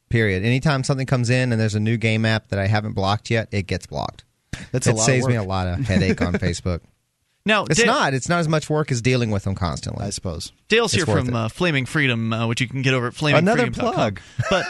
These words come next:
Speaker 3: uh, Dale,
Speaker 1: <laughs> Awesome.
Speaker 3: you are somebody who actually quit Facebook for a time and then came back. So
Speaker 1: Right.
Speaker 3: h-, how has your usage of Facebook from the first iteration to your current, uh, iteration,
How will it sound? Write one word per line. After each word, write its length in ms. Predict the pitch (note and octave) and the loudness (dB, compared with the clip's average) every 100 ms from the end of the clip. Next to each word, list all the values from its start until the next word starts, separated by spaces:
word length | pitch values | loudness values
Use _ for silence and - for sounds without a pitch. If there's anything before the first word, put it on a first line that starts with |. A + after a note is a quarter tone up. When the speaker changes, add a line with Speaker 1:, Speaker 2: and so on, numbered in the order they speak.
| - | -2
Speaker 3:
uh, 220 | F3+ D3 | -2 0
Dale, 380 | F3+ B3 G3+ - _ - F3+ | 0 2 0 -2 _ -6 -6
Speaker 1:
<laughs> 320 | D#3 _ _ B2+ | -6 _ _ -2
Awesome. 320 | C#3+ - G2+ | -2 0 0
Speaker 3:
you 300 | F#2+ C4+ D#4+ | 2 2 2
are 100 | F#3+ | 0
somebody 380 | - A3+ F#3 E3+ | 0 -2 0 -2
who 180 | F3 C#3 | 0 0
actually 380 | E3+ - C#3+ | -2 -2 -4
quit 320 | - - - - | -6 -2 -2 -2
Facebook 640 | - G#3 G#3+ - G#2+ - | -2 0 0 -4 -4 -4
for 180 | - A2 | -6 -4
a 40 | |
time 460 | - D#3 E2+ G1+ D3+ _ _ _ _ | -2 -4 -4 -10 -20 _ _ _ _
and 160 | D3 C#3 | 0 2
then 180 | D3 C3 | 0 0
came 240 | C#3+ A#2 | 0 0
back. 460 | A2 F#2+ - - _ _ _ _ _ | -2 -6 -14 -20 _ _ _ _ _
So 200 | - F#3+ | -2 2
Speaker 1:
Right. 180 | F3 E3 - - | 4 2 -4 -14
Speaker 3:
h-, 140 | - - _ _ - | -14 -14 _ _ -4
how 240 | B3 C#4+ | 0 2
has 220 | C4 F3+ | 0 -2
your 140 | F#3+ E3+ | -2 -2
usage 560 | C#3+ G3 G3 F#3+ D3 | -2 -2 0 -2 -2
of 180 | C#3+ C#3+ | -4 -2
Facebook 560 | E3 E3+ - C#3+ B2+ - | 0 0 0 0 0 -2
from 500 | - C3 A#2+ A#2 - | 0 2 2 0 -4
the 140 | B2+ | -6
first 360 | - F#3 E3+ D3+ | -2 -2 0 0
iteration 760 | C3+ B2+ A#2 - B2 A#2 A#2 - - _ - | 2 2 0 0 0 0 -4 -8 -20 _ -8
to 120 | - D3+ | 0 2
your 300 | C3 B2 A#2+ | 2 0 -2
current, 600 | - G3+ D#3 - - C#3 | -2 0 0 -4 -4 0
uh, 180 | A#2+ A2+ | 0 2
iteration, 640 | B2 A#2+ A#2 - B2+ A2 | 0 0 -2 -2 -4 -6